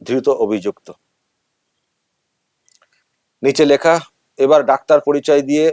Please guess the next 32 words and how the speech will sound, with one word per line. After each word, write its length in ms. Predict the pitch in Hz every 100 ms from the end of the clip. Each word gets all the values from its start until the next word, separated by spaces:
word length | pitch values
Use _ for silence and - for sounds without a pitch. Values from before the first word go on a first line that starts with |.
| -
নাবালিকাকে 640 | 117 127 135 127 139 151 135
যৌন 280 | 120 135 123
হেনস্থার 420 | 120 123 - 123
অভিযোগ 360 | 117 117 123 113
উঠল 360 | 117 131 143
খাস 340 | 143 - 117 -
কলকাতার 500 | 120 117 123 120 123 -
এসএসকেএম 460 | - 131 - 120
হাসপাতালে। 540 | 107 104 - 101 92 76 _ _ _ _ _ _ 95
বুধবার 380 | 127 135 147 147 - _ _ _
চিকিৎসার 480 | - 156 147 143 120
জন্য 300 | 139 143 147
এসএসকেএম 480 | 120 143 127 - 139
এর 120 | 139
বহির্বিভা-, 580 | 110 117 135 131 131 131 -
বিভাগে 440 | 120 131 127 139 - _ 101
গিয়েছিল 380 | 113 127 - 127
নাবালিকা, 480 | 113 120 127 135 - _ _ _
তখনই 300 | - - 127
ঘটনাটি 420 | 101 107 113 117
ঘটেছে 340 | 107 95 104 101
বলে 180 | 95 95
অভিযোগ। 460 | 101 92 85 87 _
আমি 200 | 107 117
রিপোর্ট 300 | 113 - 127
যেটা 140 | 120 110
দেখছিলাম, 420 | 104 - 127 147 - _ _ _
ট্রমা 280 | 123 127 139
কেয়ারের 400 | 143 135 135 143 - -
শৌচাগারে 540 | - 113 123 117 117
নিয়ে 240 | 98 110 107
গিয়ে, 260 | 120 156